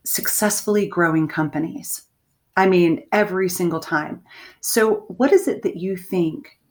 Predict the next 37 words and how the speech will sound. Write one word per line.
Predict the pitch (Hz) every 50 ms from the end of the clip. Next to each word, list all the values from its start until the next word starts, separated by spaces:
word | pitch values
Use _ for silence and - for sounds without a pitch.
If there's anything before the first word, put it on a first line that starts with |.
| _ -
that | - 165 -
you | 175 175 196 214 220
have | 208 208 196 -
personally | - 185 180 180 - 175 175 175 170 170 165
done | - 170 160 156 156 151 143 -
right? | 160 151 147 147 139 - 170
What, | 208 220 220 -
what | 220 233 233
choices | - - 208 196 196 - 180 175 -
do | 175 170
you | 170 160
think | - 175 165 160 -
that | - -
you've | 165 170 170 - 170
made, | 165 160 156 160 156 156
or, | 156 147 151 147 147 147 143 - - - - - - - _
you | - 160 156
know, | 151 147 143 139 - _ _ _ _ _ - -
mindsets | - 170 170 165 165 165 170 165 - - 170 160 156 - -
that | - 156 -
you | 151 165 165
have? | 147 151 160 156 151 151 151 151 - - _ _ - - - - _ _ - -
Um, | 156 156 160 - 151 143 - - _ _ - - - 165 165
what | 190 240 254
are | 269 254
those | 226 208 196 190 180 -
things | - 202 190 185 185 175 175
that | - - -
you | 175 175
really | 165 190 196 190 202 185 196
think | 185 180 170 -
you've | - 170 170
done | - 170 165 160 156
right | 156 160 160 160 -
as | - 160 -
a | 160
leader | 160 151 160 160 165 165 180 208 240 269 269